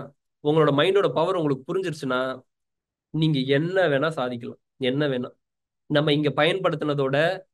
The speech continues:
அளவு எவ்வளவு அப்படின்னா, மிஞ்சி போச்சுன்னா அதிகபட்சமாக ஐந்து பர்சன்டேஜ். நம்மளோட பிரெயினை யூஸ் பண்ணது ஃபைவ் பர்சன்டேஜ். இந்த ஃபைவ் பர்சன்டேஜுக்கே இங்க இருந்து அங்க பறக்குது, அங்க இருந்து இங்க பறக்குது,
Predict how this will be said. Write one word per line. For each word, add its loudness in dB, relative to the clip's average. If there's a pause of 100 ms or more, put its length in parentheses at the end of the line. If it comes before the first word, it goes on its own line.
(460)
அளவு 2 (120)
எவ்வளவு 0
அப்படின்னா, -2
மிஞ்சி -4
போச்சுன்னா 0
அதிகபட்சமாக 0
ஐந்து 0
பர்சன்டேஜ். -4 (800)
நம்மளோட 2 (1300)
பிரெயினை 4
யூஸ் -6
பண்ணது -2
ஃபைவ் -2
பர்சன்டேஜ். 0
இந்த 0
ஃபைவ் 0
பர்சன்டேஜுக்கே 0
இங்க 0
இருந்து 0
அங்க 2
பறக்குது, 2
அங்க 2
இருந்து 0
இங்க 0
பறக்குது, 0